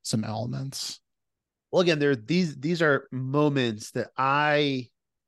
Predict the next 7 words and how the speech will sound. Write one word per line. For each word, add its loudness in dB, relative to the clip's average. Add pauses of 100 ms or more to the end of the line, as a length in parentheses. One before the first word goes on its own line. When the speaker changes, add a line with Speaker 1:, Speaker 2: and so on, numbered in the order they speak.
(800)
Speaker 2:
I 2
found -4
connections -6
to -6 (1040)
ancient -2
Greek -2
source, 0